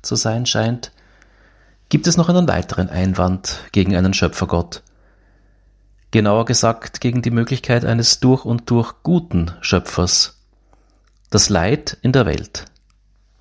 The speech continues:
Ich hatte in einem Gesprächskreis das mit der Innenseite der Welt und unserem ganz subjektiven Erleben erläutert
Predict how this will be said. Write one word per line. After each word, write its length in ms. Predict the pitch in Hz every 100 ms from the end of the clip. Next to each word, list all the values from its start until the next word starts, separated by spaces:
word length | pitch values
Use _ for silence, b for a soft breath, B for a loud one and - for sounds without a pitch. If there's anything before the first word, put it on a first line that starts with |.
| B B B B B B B B B B B B B B B B _ _ _ _ _ _ _ _ _
Ich 160 | - -
hatte 180 | 165 196
in 120 | 143
einem 140 | 120
Gesprächskreis 1200 | 110 104 - 95 131 - - 101 117 117 - - -
das 260 | 107 101
mit 160 | 104 -
der 100 | 92
Innenseite 440 | 101 131 123 110
der 160 | 95 85
Welt 280 | 85 131 -
und 220 | 92 90
unserem 380 | 95 92 90 87
ganz 300 | 82 101 -
subjektiven 580 | 120 120 - 107 104 92
Erleben 640 | 82 80 85 127 143 139 -
erläutert 760 | 120 120 120 139 170 170 -